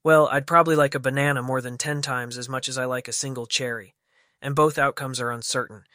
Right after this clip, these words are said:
so I'd rather have five percent probability of a banana than fifty percent probability of a cherry."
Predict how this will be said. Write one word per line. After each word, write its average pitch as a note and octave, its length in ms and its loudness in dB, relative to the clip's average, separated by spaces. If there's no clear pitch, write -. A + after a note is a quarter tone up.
so - 180 2
I'd C#3+ 140 6
rather E3 220 6
have C#3+ 200 -2
five E3 360 4
percent C3+ 360 -8
probability B2+ 600 -4
of A#2 100 -6
a A2+ 80 -8
banana A#2+ 520 -8
than C3+ 120 -4
fifty D#3+ 400 -4
percent B2+ 360 -8
probability B2+ 680 -4
of B2 80 -8
a A#2+ 60 -12
cherry." B2 520 -8